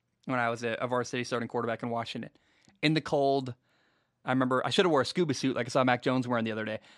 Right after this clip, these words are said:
I remember I wore three long sleeve shirts, and they were, they had a guy come out shirtless, and I'm like, "Oh, we're in trouble," because the ball is a rock. And I threw the ball over the yard. We dropped everything, and, um, I watched that film a couple years ago, like, after, you know, way after the game, and I'm like, "It's just painful to watch," 'cause I,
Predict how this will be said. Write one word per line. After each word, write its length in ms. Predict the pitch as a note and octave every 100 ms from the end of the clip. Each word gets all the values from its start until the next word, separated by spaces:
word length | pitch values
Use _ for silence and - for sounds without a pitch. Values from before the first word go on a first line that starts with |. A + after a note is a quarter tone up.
| _
I 40 |
remember 240 | C#3+ C#3+ C#3
I 60 |
wore 160 | C3 C3+
three 240 | - C#3+
long 240 | D3 C3+ C3+
sleeve 200 | D3 B2+
shirts, 420 | - C3+ C3 -
and 120 | G#2+
they 140 | A#2+ B2
were, 280 | A#2+ A#2 - _ _ _ -
they 120 | D3+
had 100 | F#3+
a 20 | F#3
guy 200 | F3+ A#3
come 180 | F#3+
out 160 | F3 C#3
shirtless, 440 | - F3 B2 A#2
and 60 | C3+
I'm 60 | B2+
like, 140 | B2+ -
"Oh, 40 |
we're 140 | D#3+ D#3
in 80 |
trouble," 320 | A#2+ A2 G2 -
because 420 | B2+ - D#3 - - - -
the 80 |
ball 300 | C3+ F#3 A#3
is 100 | F3
a 60 | E3
rock. 500 | C3 C3+ B2+ - - _ -
And 100 | F#3
I 100 | C#4+
threw 180 | A#3
the 60 | A3+
ball 160 | F#3 F3
over 120 | D3
the 80 | C3+
yard. 260 | C#3+ B2+
We 140 | C3 C3
dropped 340 | C#3 B2 A#2+
everything, 540 | B2 B2 A#2+ A#2 A#2
and, 140 | A2 A2 _ _ _ _
um, 360 | - A2+ A2 G#2+ _ _ _ _ _
I 60 | D3
watched 200 | G3+ F#3+
that 140 | B2
film 240 | - C#3+
a 40 | B2+
couple 320 | C3+ B2+ A#2 - _ _ _ _
years 320 | - A#2+ B2 C3+
ago, 260 | A2+ F#2
like, 160 | F2 A2
after, 260 | A#2+ A#2+ G#2
you 80 |
know, 80 | A2+
way 200 | G#2+ B2+
after 200 | A#2 A#2
the 120 | G#2
game, 160 | G#2+ B2
and 100 | A#2
I'm 60 | G#2
like, 140 | -
"It's 160 | C#3 D#3
just 120 | C#3+
painful 220 | C3+ B2
to 60 | A#2+
watch," 260 | B2 A2
'cause 140 | C#3 B2
I, 160 | B2+